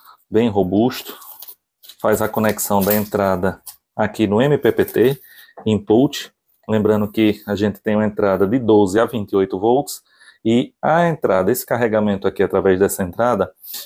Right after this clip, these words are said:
é de duzentos watts. Nós poderemos ligar placas solares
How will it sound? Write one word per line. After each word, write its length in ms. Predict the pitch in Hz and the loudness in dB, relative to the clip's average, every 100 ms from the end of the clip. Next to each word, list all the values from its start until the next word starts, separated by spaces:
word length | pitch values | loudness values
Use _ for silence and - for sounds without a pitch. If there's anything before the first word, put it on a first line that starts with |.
| - _ 107 | -18 _ 2
é 340 | 113 120 127 - - _ _ _ _ - | 4 4 2 -2 -20 _ _ _ _ -6
de 100 | 117 | -6
duzentos 720 | 117 175 127 107 117 117 - - | -2 0 2 2 2 0 -8 -6
watts. 560 | 120 113 92 87 - - _ _ _ - | 2 4 4 2 -6 -12 _ _ _ -6
Nós 160 | 113 | -4
poderemos 460 | - 127 123 120 110 | -2 0 2 2 2
ligar 400 | 117 110 107 - - _ | 2 2 2 -2 -16 _
placas 300 | 147 156 143 | 0 0 -2
solares 540 | - 123 120 120 120 | 0 2 2 2 -2